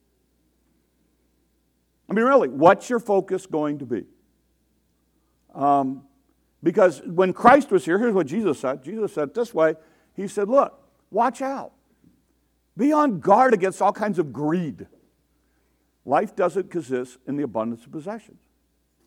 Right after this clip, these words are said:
He who has the most toys doesn't win.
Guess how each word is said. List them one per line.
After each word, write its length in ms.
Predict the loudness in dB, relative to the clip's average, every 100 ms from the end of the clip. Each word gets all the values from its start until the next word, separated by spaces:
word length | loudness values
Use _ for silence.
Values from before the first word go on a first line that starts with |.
| _ _ _ _ _ _ _ _ _ _ _ _ _ _ _ _ _ _ _ _ 0
He 160 | 6
who 300 | 8 8 6
has 300 | 8 8 6
the 80 | 2
most 360 | 4 4 2 -4
toys 720 | 4 8 8 6 2 -10 _ _ _ _ -4
doesn't 320 | -2 -2 -4
win. 420 | -4 -4 -6 -12